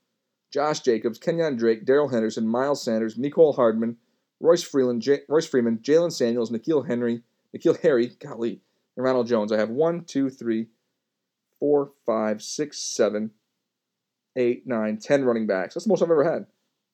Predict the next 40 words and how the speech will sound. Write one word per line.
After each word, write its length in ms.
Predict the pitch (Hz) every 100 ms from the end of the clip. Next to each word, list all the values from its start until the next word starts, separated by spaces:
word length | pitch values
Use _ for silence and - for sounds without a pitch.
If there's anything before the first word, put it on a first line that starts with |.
| -
I 60 | 127
could 140 | 196
have 80 | 165
had 120 | 139
more, 300 | 147 160 - _ _
but 60 | 123
I 40 |
took 140 | 120 131
N'Keal 260 | - 131
Harry. 260 | 113 98 - _ _ _ _ _ _ _ _ _ _ _ _ -
And 80 | 123
there's 140 | 113
still 400 | - 170 117 -
Jamal 240 | - 123 120
Williams 280 | 127 117 110
out 180 | 95
there. 260 | 104 98 78 _ _ _ _ -
There's 140 | -
still, 440 | - 180 123 117 _ _ _ _ -
none 120 | 160
of 40 | 170
these 80 |
guys 100 | 147
are 40 | 127
picking 180 | 151 139
up 80 |
kickers. 380 | - 113 78 - _ _ _ _ _ -
Why 160 | -
would 140 | 180 190
you 60 |
take 180 | 185 185
a 40 |
kicker 200 | - 180
in 60 | 143
the 60 | 127
last 220 | 147 -
round? 300 | 143 131 113
What, 120 | 185 _
what 140 | -
is 100 | 190